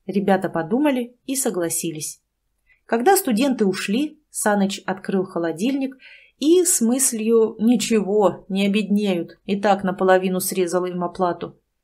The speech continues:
нашёл в нём банку варенья и молоко, из хлебницы взял хлеба и впервые за полтора суток с аппетитом и чистой совестью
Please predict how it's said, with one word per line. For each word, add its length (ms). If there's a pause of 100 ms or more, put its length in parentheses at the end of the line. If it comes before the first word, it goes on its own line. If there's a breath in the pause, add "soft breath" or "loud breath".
нашёл 420
в 60
нём 220
банку 320
варенья 500
и 140
молоко, 600 (340 loud breath)
из 160
хлебницы 540
взял 260
хлеба 520 (300 loud breath)
и 100
впервые 540
за 160
полтора 460
суток 560 (100)
с 160
аппетитом 680
и 180
чистой 420
совестью 720